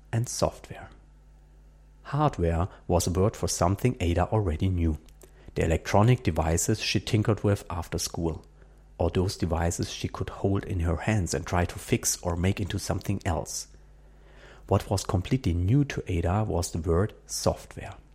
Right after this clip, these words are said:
She soon learned that it meant instructions that ran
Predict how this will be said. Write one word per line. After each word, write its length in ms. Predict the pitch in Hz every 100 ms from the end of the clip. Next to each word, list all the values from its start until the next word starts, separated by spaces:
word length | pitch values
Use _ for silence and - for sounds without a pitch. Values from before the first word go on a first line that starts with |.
| - - - - - - - - - - - -
She 160 | -
soon 380 | 127 - 131 113
learned 440 | 101 87 98 117 -
that 160 | 95
it 80 | 87
meant 320 | 87 87 104
instructions 880 | - 82 - 110 - - 92 98 - - -
that 240 | - 107 -
ran 260 | 87 101